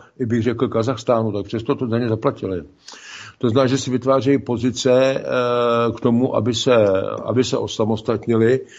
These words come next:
V tu ránu, jak se ta centrální banka osamostatní, tak, eh, to znamená samozřejmě navýšení suverenity Ruska, to je první věc. To, to se může proměnit, eh, přeměnit potom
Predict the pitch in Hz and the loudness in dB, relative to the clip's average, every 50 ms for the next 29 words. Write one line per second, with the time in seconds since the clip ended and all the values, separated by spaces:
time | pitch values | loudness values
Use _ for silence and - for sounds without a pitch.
0 | - - - _ _ _ - 139 123 127 127 131 131 127 117 123 147 131 139 131 | -20 -20 -20 _ _ _ 2 4 4 6 4 4 4 2 2 2 2 2 2 0
1 | - - 135 120 113 131 135 135 143 135 117 131 131 127 - 135 120 113 113 - | 0 0 -4 -2 0 0 0 2 0 0 0 0 -2 -2 -2 -2 -4 -2 0 0
2 | 135 123 117 110 - - 120 107 113 - 120 117 117 131 135 113 117 - - - | 0 0 -2 -2 -2 -2 -2 -2 -2 -4 -2 -2 -2 -2 -4 -6 -10 -18 -20 -20
3 | - - - - _ _ _ _ - 123 123 123 120 123 - 135 127 127 127 127 | -20 -20 -20 -20 _ _ _ _ 0 2 2 0 0 0 2 4 4 6 6 6
4 | 127 123 127 127 123 127 127 123 123 - 127 123 107 - - 131 107 110 127 127 | 6 6 6 6 6 4 2 2 -2 -6 -10 -10 -8 -2 -2 0 0 0 0 0
5 | 127 127 131 131 120 110 - 131 120 120 113 117 123 123 127 123 120 120 117 117 | 0 0 0 0 0 -2 -4 -4 -4 -4 -4 -4 -4 -2 -2 0 0 0 -2 -2
6 | 120 110 - 135 127 110 - - 113 101 101 104 104 107 104 107 - 117 110 107 | -4 -4 -2 -2 -2 -2 -2 -2 -2 0 0 0 0 0 0 0 0 0 0 -2
7 | - - - - 110 - - 120 - - - 101 - - 101 95 98 104 101 98 | -4 -4 -4 -2 -2 -2 -4 -6 -4 -4 -4 -2 -2 -2 -4 -2 -2 -2 2 4
8 | 107 107 107 120 120 - - - _ _ _ - _ _ _ _ - - - 90 | 4 6 6 4 4 0 -4 -14 _ _ _ -20 _ _ _ _ -10 -10 -10 -2
9 | - 120 110 - - 123 120 117 101 120 120 110 113 117 110 113 113 110 113 117 | 0 0 2 4 2 2 2 2 2 2 0 2 2 2 2 4 2 2 4 2
10 | 117 110 113 127 123 113 101 - - 120 117 120 120 117 123 123 117 - 117 107 | 2 0 2 4 4 4 4 4 2 2 2 2 0 0 0 0 0 -2 -4 -2
11 | - 127 120 117 117 | 0 0 0 0 -2